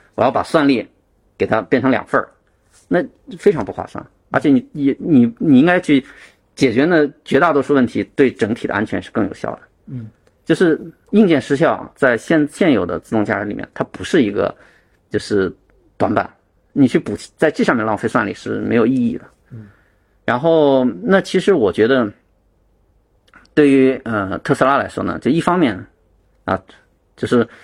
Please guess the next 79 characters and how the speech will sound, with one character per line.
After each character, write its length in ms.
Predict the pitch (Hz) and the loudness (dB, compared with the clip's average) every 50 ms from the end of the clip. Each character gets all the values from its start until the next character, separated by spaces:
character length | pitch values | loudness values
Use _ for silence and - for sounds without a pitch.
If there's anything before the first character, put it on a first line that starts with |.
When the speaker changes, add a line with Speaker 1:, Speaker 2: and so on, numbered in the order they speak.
| - - _ | -20 -8 _
Speaker 1:
无 100 | - 135 | 0 2
论 80 | 185 | 2
是 80 | 175 147 | 2 2
从 160 | - - 127 | 0 0 0
它 140 | 123 135 143 | 2 2 2
的 160 | 135 139 139 | 0 0 0
意 160 | 185 202 202 | 0 2 4
愿 180 | 175 139 123 110 | 4 4 4 2
来 160 | 101 85 92 92 | 0 -2 -4 -4
说， 260 | - - 104 101 - | -4 -6 -8 -8 -6
它 160 | - - 123 | -4 -4 -2
的 120 | 123 131 | -2 -2
商 240 | 123 - - 143 151 | -2 0 0 0 2
业 80 | 156 131 | 2 0
的 60 | 117 | 0
宣 240 | - - 135 147 151 | 0 0 0 2 2
传， 280 | - - - 95 - - _ _ _ _ _ _ _ _ - | 0 -2 -4 -6 -6 -8 _ _ _ _ _ _ _ _ -2
engage 500 | - 120 113 110 110 160 165 139 107 110 | 0 2 2 2 4 4 2 2 2 0
现 240 | - - 170 147 131 | -2 0 2 2 2
有 100 | 104 92 | 0 -2
的 80 | 87 95 | -4 -6
客-， 280 | - - - - - - | -8 -10 -10 -10 -14 -6
消 180 | - - 147 | -2 -2 0
费 140 | 151 165 151 | 0 0 0
者 100 | 104 95 | 0 -2
来 120 | 82 82 - | -2 -4 -6
说， 200 | - - - - _ _ _ _ _ _ _ _ | -8 -10 -12 -12 _ _ _ _ _ _ _ _
它 100 | - - | -2 0
一 140 | 214 196 165 | 0 0 2
定 120 | 202 269 247 | 4 4 4
要 140 | 196 127 | 4 2
说 100 | - - | 0 -2
哈 120 | 117 - 117 | -4 -2 -2
罗 120 | 110 107 | -2 -2
三 160 | 101 - 110 | -2 -2 -2
点 120 | 101 95 - | -2 -2 -4
零 100 | - - | -6 -8
能 100 | 87 - | -10 -10
实 160 | - - - | -12 -10 -10
现 120 | 104 90 | -10 -10
自 100 | - - | -10 -12
动 100 | - - | -16 -16
驾 120 | - - - | -16 -18 -20
驶。 160 | - - - _ _ _ _ _ _ | -20 -20 -20 _ _ _ _ _ _
Speaker 2:
嗯。 180 | 143 123 104 101 _ _ _ _ _ _ _ _ _ _ | -18 -18 -18 -20 _ _ _ _ _ _ _ _ _ _
Speaker 1:
但 140 | - 202 208 | 2 2 4
是 60 | 202 | 4
它 80 | 202 196 | 2 2
是 120 | - 214 | 2 2
不 60 | 185 | 2
是 60 | 165 | 2
真 160 | - 185 190 185 | 2 2 2 2
的 80 | 160 | 2
能 100 | 147 120 | 2 0
在 100 | 107 127 | 0 -2
哈 140 | - - 107 | -2 0 -2
罗 140 | 104 107 107 | -2 -2 -2
三 120 | - 110 | -2 -2
点 140 | 101 101 95 | -4 -4 -6
零 80 | 101 - | -8 -6
上 100 | - 92 | -8 -8
实 80 | - - | -8 -6
现 180 | - 98 98 98 | -6 -6 -6 -6
自 80 | - | -8
动 100 | 95 98 | -8 -8
驾 160 | 101 - - - | -6 -6 -8 -8
驶？ 160 | - - - _ _ _ _ _ _ _ _ _ _ _ _ _ _ _ _ _ _ _ _ _ _ - - | -10 -16 -20 _ _ _ _ _ _ _ _ _ _ _ _ _ _ _ _ _ _ _ _ _ _ -2 -2
他 60 | 139 | -2
也 60 | 117 | -2
不 100 | - 101 | -2 -6
知 100 | - 95 | -8 -8
道。 140 | - - - _ _ _ _ _ _ _ _ _ _ _ _ _ _ _ _ | -10 -10 -12 _ _ _ _ _ _ _ _ _ _ _ _ _ _ _ _
然 140 | - 123 127 | -2 0 0
后 60 | 151 | 2
另 120 | 196 233 247 | 4 4 4
外 140 | 240 185 | 4 4
一 40 | 131 | 2
方 180 | - 117 107 113 | 0 -2 -4 -2
面， 180 | 104 - 92 | -4 -4 -6